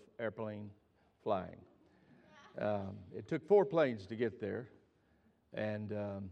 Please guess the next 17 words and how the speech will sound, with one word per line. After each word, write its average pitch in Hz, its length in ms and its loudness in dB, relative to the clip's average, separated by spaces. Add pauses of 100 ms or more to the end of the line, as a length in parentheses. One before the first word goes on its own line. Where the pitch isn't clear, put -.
(760)
we, 110 320 -2
uh, 101 120 -6 (100)
thank 131 200 0
the 135 60 -2
Lord 120 460 2
that, 110 180 -4 (260)
that - 360 -8
we 113 160 0
had 117 200 4
a 104 180 -2 (140)
safe 127 480 -4
journey, 107 420 -2 (340)
both 113 240 0 (220)
going 117 440 2
and 110 240 -6
coming 104 320 -6
back. 92 280 -6